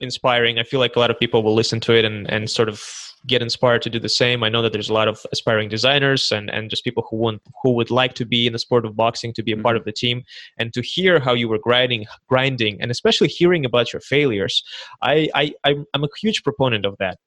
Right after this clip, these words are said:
Speaker 1: When people, especially the successful people who talk about their lives and, and they discuss that, "Hey, it was always, it wasn't always this great, you know, I
Speaker 2: Yeah.
Speaker 1: failed in this and that." And,
Speaker 2: Yeah.
Speaker 1: and to see how you, you know, how you said you lost thirty thousand dollars, but then you sort of bro-,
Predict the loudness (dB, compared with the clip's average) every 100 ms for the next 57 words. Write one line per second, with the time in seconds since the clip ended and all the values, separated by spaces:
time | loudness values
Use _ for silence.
0 | _ -6 -6 -4 -6 0 2 2 -2 -6
1 | -6 -2 -4 -2 -4 -4 -6 -2 -2 -2
2 | -2 -4 -4 -6 -4 0 0 0 -2 -2
3 | -4 _ _ -2 2 2 2 -2 -6 -6
4 | -6 -6 -4 -4 -2 0 -2 -2 -8 -2
5 | 0 0 -4 0 2 4 4 2 0 2
6 | 2 2 2 2 0 -4 -8 0 0 0
7 | -4 -4 -2 0 0 0 0 -4 -4 -4
8 | -6 -2 -2 -4 -12 -14 -8 -6 -6 -4
9 | -2 0 2 0 0 0 0 -2 _ _
10 | -6 -2 -2 0 -2 0 0 0 0 0
11 | 0 0 0 0 -2 -4 -4 -4 -4 -6
12 | -8 -8 -6 -6 -8 -10 -8 -8